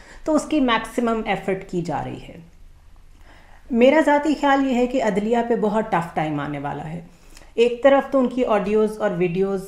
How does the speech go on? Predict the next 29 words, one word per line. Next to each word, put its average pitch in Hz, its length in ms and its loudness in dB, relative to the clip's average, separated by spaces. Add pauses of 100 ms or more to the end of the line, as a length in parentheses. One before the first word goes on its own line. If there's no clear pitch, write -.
(160)
out 185 160 2
of 190 120 -4 (140)
context 185 600 -4 (400)
और 175 120 2
बग़ैर 170 640 0
इस - 180 -10
चीज़ 196 260 -6
के 180 120 -4
कि 180 120 -6
वो 170 100 -2
ऑथेंटिक 180 560 -4
भी 180 100 -4
हैं 170 220 -4
कि 170 80 -6
नहीं 165 240 -4
है, 175 80 -4
लीक 185 420 -4
करके 175 240 -4
एक 185 240 -2
बयानिया 180 400 0
बनाया 156 340 -4
जा 151 200 -6
रहा 160 100 -6
है 170 80 -4
नून 226 180 0
लीग 170 260 -6
की 151 100 -8
तरफ 147 240 -10
से - 280 -14